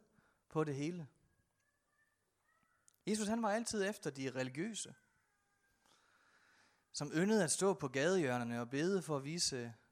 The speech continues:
hvor fromme de var. Jesus, han var efter dem. Og på en måde er det som om, at man fornemmer, at det er ikke mængden af bønner, man beder højt, som betyder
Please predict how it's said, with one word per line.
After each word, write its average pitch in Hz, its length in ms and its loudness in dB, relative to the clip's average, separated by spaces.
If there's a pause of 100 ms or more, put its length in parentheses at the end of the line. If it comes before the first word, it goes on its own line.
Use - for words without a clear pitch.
(240)
hvor 120 100 -6
fromme 165 300 -4
de 123 120 -10
var. 120 180 -10 (2000)
Jesus, 190 220 -2
han 208 160 -2
var 175 80 0
efter 185 240 -4
dem. 123 220 -10 (1600)
Og 139 80 -16
på 143 60 -6
en 143 60 -4
måde 214 180 4
er 220 40 6
det 196 80 -4
som 190 100 -2
om, 196 200 0
at 135 540 -8
man 135 140 -6
fornemmer, 180 340 -4
at - 60 -4
det 139 80 -4
er 147 40 -2
ikke 185 160 -6
mængden 170 420 -6
af 127 160 -10
bønner, 170 360 -2 (440)
man 131 180 -4
beder 175 200 2
højt, 180 280 -2
som 127 180 -8
betyder 127 440 -6